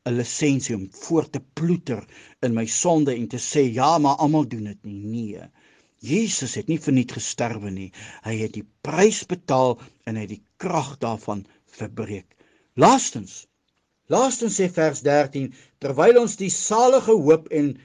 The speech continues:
die verskyning van die heerlikheid verwag van die groote God en ons Verlosser, Jesus Christus, wat homself vir ons gegee het om ons te verlos van alle ongeregtigheid en vir homself 'n volk as sy eiendom te reinig, ywerig in goeie werke."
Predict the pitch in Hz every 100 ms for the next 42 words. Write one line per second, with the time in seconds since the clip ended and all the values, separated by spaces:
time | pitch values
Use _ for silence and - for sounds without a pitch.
0 | _ 127 - 139 - - 208 247 247 185
1 | 185 156 143 160 240 247 240 226 220 -
2 | 190 135 147 - _ _ _ 139 131 127
3 | - 202 226 226 190 160 151 147 123 135
4 | 135 - 127 123 117 120 - _ _ -
5 | 135 247 233 226 220 - - 120 - 110
6 | - _ _ _ 131 156 151 208 254 240
7 | 226 226 220 196 - 202 202 175 156 151
8 | - 143 151 139 226 - - - - _
9 | - 139 - 277 277 240 - 202 180 175
10 | 185 175 170 - 143 135 131 123 - 170
11 | 170 147 127 185 202 147 139 175 214 220
12 | 220 214 214 190 196 180 160 160 160 151
13 | 147 143 135 131 123 135 127 113 117 101
14 | 101